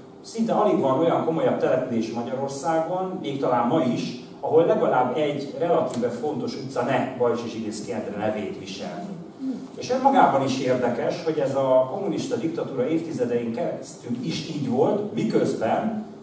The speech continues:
a monográfiából szépen kiderül, hogy Bajcsi Zsilinszky Endre kommunista éppen nem volt, sőt. Vagyis egy olyan politikusról beszélünk,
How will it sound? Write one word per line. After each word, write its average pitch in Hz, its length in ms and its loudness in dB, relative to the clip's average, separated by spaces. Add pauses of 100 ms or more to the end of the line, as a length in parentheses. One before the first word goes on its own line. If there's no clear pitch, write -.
(140)
a 110 320 -2
monográfiából 113 720 0
szépen - 480 -6
kiderül, 160 520 -2
hogy - 140 -2
Bajcsi 117 300 -4
Zsilinszky 123 360 -6
Endre 160 460 -2
kommunista 196 460 -4 (100)
éppen 135 380 -4
nem - 240 -4
volt, - 240 -12
sőt. - 400 -6 (1200)
Vagyis 226 640 2
egy 151 160 0
olyan - 420 4
politikusról 131 800 -2
beszélünk, 214 720 -2